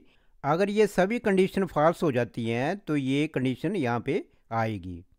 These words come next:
तो इसको चेक करते हैं, यहाँ पे इसको सेव करते हैं, ये सेव पे क्लिक किया। सेव करने के बाद यहाँ पे रिफ्रेश करेंगे, अगर ये सभी कंडीशन फॉल्स होती है तो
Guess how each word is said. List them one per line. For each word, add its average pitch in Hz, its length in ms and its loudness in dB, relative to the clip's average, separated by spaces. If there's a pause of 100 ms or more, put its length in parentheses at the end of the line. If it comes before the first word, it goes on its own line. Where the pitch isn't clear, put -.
(120)
तो 147 120 -2
इसको 180 420 2
चेक 175 240 2
करते 123 340 0
हैं, 127 80 0
यहाँ 139 260 2
पे 143 120 0
इसको 139 240 -2
सेव 139 240 2
करते 135 300 0
हैं, 151 160 0 (500)
ये 120 180 -2
सेव 139 340 0
पे 156 80 0
क्लिक 151 260 -2
किया। 170 180 -2 (600)
सेव 202 260 6
करने 151 240 2
के 143 120 0
बाद 127 200 2
यहाँ 123 200 0
पे 131 180 0
रिफ्रेश 131 400 0
करेंगे, 165 400 0 (400)
अगर 123 220 0
ये 143 180 4
सभी 175 360 0
कंडीशन 147 460 0
फॉल्स 131 360 0
होती 123 280 -2
है 120 240 0 (560)
तो 165 60 -2